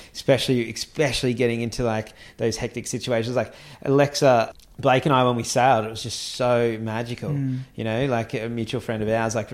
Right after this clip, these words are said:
Speaker 1: still stoked, Alexa, but, you know, like, Blake and I on that trip when we got attacked by the shark, like, it was just, like,
Speaker 2: Yeah.
Speaker 1: such a, um,
Speaker 2: Yeah.
Speaker 1: bonding moment in a way. I've
Speaker 2: Wow.
Speaker 1: always got that with that dude, you
Speaker 2: Yeah.
Speaker 1: know?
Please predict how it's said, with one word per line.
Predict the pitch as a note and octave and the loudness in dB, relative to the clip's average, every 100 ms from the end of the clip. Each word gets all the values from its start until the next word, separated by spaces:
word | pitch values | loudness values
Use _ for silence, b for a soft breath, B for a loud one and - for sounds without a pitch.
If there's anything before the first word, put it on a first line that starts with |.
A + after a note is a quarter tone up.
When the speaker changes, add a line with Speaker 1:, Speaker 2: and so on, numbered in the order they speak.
| - | -10
Speaker 1:
still | - - G#2+ | -6 -2 -2
stoked, | - G#2+ A2 | -2 -2 -2
Alexa, | A2+ G#2+ G#2+ A#2+ | -2 -4 -2 0
but, | A2+ - B B B B B | 0 -2 B B B B B
you | - C3 | -4 0
know, | B2+ | 2
like, | B2 A2+ G#2 - | 0 -2 -6 0
Blake | C3 C#3 C3+ | 4 4 4
and | C3 | 2
I | A#2+ A#2+ | 4 2
on | A2+ | 0
that | G#2+ - | -4 -4
trip | - D3+ | -2 -2
when | C3+ | -2
we | B2 | -2
got | A2+ | -2
attacked | G#2+ - A2+ | -4 -10 -6
by | A2+ G#2 | -4 -4
the | G2+ | -4
shark, | - A2+ D#3+ A#2 - | -6 -2 -2 -4 -4
like, | G#2+ G#2+ | -6 -8
it | |
was | A2+ | -6
just, | B2 - - | -6 -4 0
like, | A#2 | 0
Speaker 2:
Yeah. | G#2 - - b b b b | 0 -6 -12 b b b b
Speaker 1:
such | - C#3+ C3+ C#3 | -4 -2 2 4
a, | B2 | 6
um, | B2 A#2+ A2 G#2+ G#2 - | 4 4 2 -2 -6 -10
Speaker 2:
Yeah. | B2 A2+ A2+ - | -8 -8 -8 -4
Speaker 1:
bonding | A#2 C3+ C3+ C3+ | 2 4 4 4
moment | A#2+ A#2 F3+ E3+ | 4 4 4 4
in | |
a | B2 | 4
way. | A2 G#2+ | 4 4
I've | A#2+ | 4
Speaker 2:
Wow. | |
Speaker 1:
always | C#3+ C3+ A2+ | 6 4 4
got | D3 E3 | 2 4
that | C3+ B2 | 2 2
with | B2 | 0
that | A2+ | 0
dude, | - A2+ G#2+ | 0 0 0
you | A2+ | 0
Speaker 2:
Yeah. | C#3 D3 | 2 4
Speaker 1:
know? | A#3 | 2